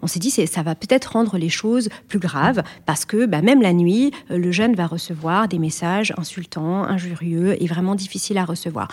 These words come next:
L'autre hypothèse qui avait été faite, c'est que peut-être le fait qu'il y ait un écran L'intermédiaire d'un écran, euh, ça allait rendre les propos plus agressifs, ça allait, euh, comment dire, d'une certaine manière, l'auteur allait moins mesurer les conséquences de son acte, donc ça allait plus le désinhiber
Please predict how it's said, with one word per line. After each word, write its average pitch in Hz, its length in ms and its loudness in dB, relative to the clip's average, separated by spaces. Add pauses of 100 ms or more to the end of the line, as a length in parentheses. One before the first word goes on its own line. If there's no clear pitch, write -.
(280)
L'autre 240 280 4
hypothèse 208 400 2
qui - 80 -4
avait 170 120 0
été 190 100 -4
faite, 302 180 0
c'est 196 80 -2
que - 60 -16
peut-être 247 300 0
le 202 60 0
fait 220 220 0
qu'il 196 140 -2
y 175 100 0
ait 175 40 0
un 160 180 0
écran 202 400 -6 (760)
L'intermédiaire 208 420 4
d'un 185 120 2
écran, 208 380 2 (340)
euh, 190 100 4
ça 190 200 2
allait 226 380 4 (220)
rendre 220 360 4
les 196 100 6
propos 220 280 0
plus 208 240 0
agressifs, 190 560 0
ça - 140 -4
allait, 175 200 2 (220)
euh, 156 360 0 (440)
comment 190 220 2
dire, 185 120 2
d'une 180 80 0
certaine 185 240 2
manière, 202 340 4
l'auteur 202 380 4
allait 175 160 4
moins 208 200 4
mesurer 214 520 4
les 208 100 6
conséquences 202 460 0
de 208 80 2
son 220 240 2
acte, 165 180 -4
donc 175 100 -4
ça 175 120 -4
allait 170 120 2
plus - 320 0
le 196 80 6
désinhiber 202 760 4